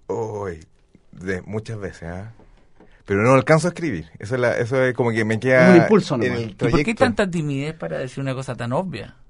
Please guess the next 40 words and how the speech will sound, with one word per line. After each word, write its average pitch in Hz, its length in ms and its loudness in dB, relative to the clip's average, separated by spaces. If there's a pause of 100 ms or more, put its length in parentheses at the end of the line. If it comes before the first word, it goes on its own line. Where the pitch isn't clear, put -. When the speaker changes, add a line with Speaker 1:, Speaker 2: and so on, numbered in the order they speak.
(680)
Speaker 1:
Es - 80 -20
que - 80 -8
el 107 100 -6
te 104 100 -6
quiero 120 260 0
ha 110 60 0
perdido 113 720 -2
la 123 100 -6
relevancia, 113 560 -6
Speaker 3:
No, 120 80 0
Speaker 1:
¿no? 123 60 2
Speaker 3:
porque 113 240 -6
lo 107 60 -10
que - 20 -12
pasa 107 200 -10
es 104 40 -10
que 107 80 -10
s-, - 260 -16
después 110 300 -10
de 113 80 -10
ciertos 120 380 -10
años, 120 360 -8 (200)
nadie 123 300 -4
puede 113 160 -14
ser 107 120 -16
tan 113 180 -14
mentiroso, 127 460 -8
dices - 240 -20
tú. - 140 -20 (240)
Speaker 1:
<laughs> - 960 2
Speaker 3:
Pero 127 200 6
en 127 60 -2
el 127 100 -4
caso 156 300 -6
mío, 160 340 -6 (720)
eh, 113 480 -6
yo 127 140 -6
lo 135 100 -2
hago 151 200 -2
porque 127 420 -6